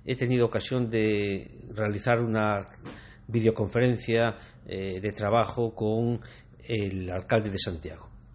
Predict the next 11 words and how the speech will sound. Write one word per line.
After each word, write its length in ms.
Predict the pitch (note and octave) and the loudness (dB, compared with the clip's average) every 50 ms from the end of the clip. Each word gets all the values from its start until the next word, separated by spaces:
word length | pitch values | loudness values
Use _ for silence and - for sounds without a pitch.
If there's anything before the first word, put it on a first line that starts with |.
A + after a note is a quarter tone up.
| - - - - - - - - - - - - - - - | -20 -20 -20 -20 -18 -18 -18 -18 -18 -20 -20 -20 -10 -4 0
Hemos 220 | C3+ D3 C#3+ C#3 | 2 2 4 6
hablado 300 | B2+ C3+ D3 C#3+ C#3+ C3+ | 6 8 8 6 6 4
de 80 | B2+ A#2+ | 2 0
muchas 300 | A#2 G#2+ - G#2+ - - | 0 -2 -2 -4 -4 0
cosas, 320 | - - - - B2+ - | 0 0 0 -2 -4 -4
pero 260 | - - A2+ A#2 B2+ | -2 0 2 4 4
hay 160 | C#3 D3 D3 | 4 4 4
una 320 | D3+ D#3 D#3 D#3 D3+ D3 - | 2 2 2 2 2 2 0
que 840 | - C3 A#2+ A#2+ A#2+ A2+ A2+ A2 A2 G#2+ G#2+ G#2 G#2 G#2 G2+ G2+ G#2 | 0 0 0 2 2 2 0 0 0 0 0 -2 -2 -4 -4 -6 -4
yo 160 | A2 A#2 - | -6 -6 -4
quiero 400 | - - B2+ A#2+ A#2+ B2+ B2+ A#2 | -2 0 2 2 2 2 0 -2